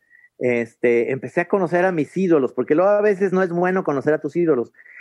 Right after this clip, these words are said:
Y cuando vas conociendo a tus ídolos y va, y ellos mismos te van diciendo, "Pues síguele por aquí, está chido lo que estás haciendo", y la madre. Y, y ahí fue donde dije, "Yo quiero ser como, más que, más que Rius, quiero ser como Kino o como Sergio Aragonés".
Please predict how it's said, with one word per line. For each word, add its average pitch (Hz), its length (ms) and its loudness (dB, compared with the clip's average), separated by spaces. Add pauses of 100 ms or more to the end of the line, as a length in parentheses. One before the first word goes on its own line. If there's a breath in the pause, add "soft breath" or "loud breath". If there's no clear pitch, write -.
(140 loud breath)
Y 139 100 -2
cuando 160 200 0
vas 202 160 0
conociendo 214 360 0
a 220 40 -2
tus 175 160 -6
ídolos 185 320 0
y 156 60 2
va, 156 180 0
y 151 120 4
ellos 196 180 6
mismos 196 240 0
te 170 60 2
van 165 120 0
diciendo, 160 320 -4
"Pues - 80 -20
síguele 214 280 2
por 185 140 -2
aquí, 185 280 -6
está 208 220 -2
chido 196 280 -2
lo 175 100 2
que - 80 -14
estás 165 200 -10
haciendo", 185 420 -2
y 143 40 0
la 131 100 -2
madre. 170 380 -4 (1040)
Y, 113 540 -4 (120)
y 131 160 -2
ahí 139 180 2
fue 175 160 -4
donde 170 220 -2
dije, 147 220 -2
"Yo 165 140 -6
quiero 185 240 -2
ser 180 380 -4 (720)
como, 120 640 -2
más 175 260 -2
que, 220 300 -2
más 185 200 -4
que 202 300 2
Rius, 170 380 2
quiero 190 160 2
ser 196 140 -4
como 180 280 -2
Kino 190 380 0
o 180 80 -6
como 139 200 -4
Sergio 165 260 -2
Aragonés". 160 480 0